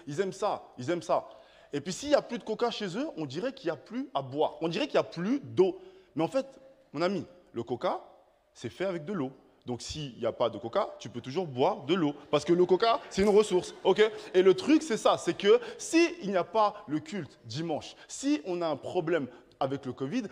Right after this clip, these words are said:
si même demain, il nous reconfine, c'est pas grave. Ça, c'est le coca, ok ? Il y a toujours de l'eau. Tu peux prier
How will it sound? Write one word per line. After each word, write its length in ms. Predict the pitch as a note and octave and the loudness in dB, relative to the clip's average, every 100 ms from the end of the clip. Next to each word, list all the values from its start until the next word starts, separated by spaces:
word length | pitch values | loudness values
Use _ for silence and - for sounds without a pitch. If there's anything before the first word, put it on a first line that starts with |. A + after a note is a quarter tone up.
| - | -14
si 220 | - G3 | -12 -8
même 200 | G3 E3 | -6 -6
demain, 280 | D3 D#3+ D3 | -4 -4 -4
il 80 | C3+ | -6
nous 100 | A#2 | -6
reconfine, 640 | A#2+ - A2+ - D#4 D3+ - _ _ _ _ | -8 -12 -14 -8 -6 -6 -12 _ _ _ _
c'est 180 | - - | -20 -10
pas 120 | G#3+ | -8
grave. 240 | - E4+ - - _ _ | -6 -8 -10 -16 _ _
Ça, 240 | - G#3+ | -6 -6
c'est 160 | - C#3+ | -4 -6
le 120 | C3 | -6
coca, 280 | G#3 F3+ D3+ - - | -6 -6 -8 -12 -14
ok ? 240 | B2+ D#3+ - - _ | -6 -4 -4 -10 _
Il 40 | A#2 | -4
y 20 | |
a 80 | A#2 | -4
toujours 240 | E3 G3+ | -4 -4
de 80 | G3+ | -2
l'eau. 160 | D3+ - - | -2 -4 -12
Tu 100 | - | -14
peux 120 | C#3+ B2+ | -12 -12
prier 340 | - A2+ C3 | -10 -8 -8